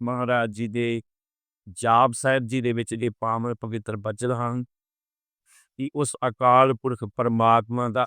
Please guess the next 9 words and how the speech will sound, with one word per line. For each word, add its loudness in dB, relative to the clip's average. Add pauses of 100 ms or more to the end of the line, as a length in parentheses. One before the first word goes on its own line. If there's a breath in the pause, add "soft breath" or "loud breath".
(120)
ਆਪਣਾ -2
ਕੋਈ -6
ਸਰੀਰ -6
ਨਹੀਂ -6
ਹੈ। -14 (680)
ਕਾਏ 2 (1040)
ਭਾਵ 4 (160)
ਉਹਦਾ 4
ਕੋਈ 0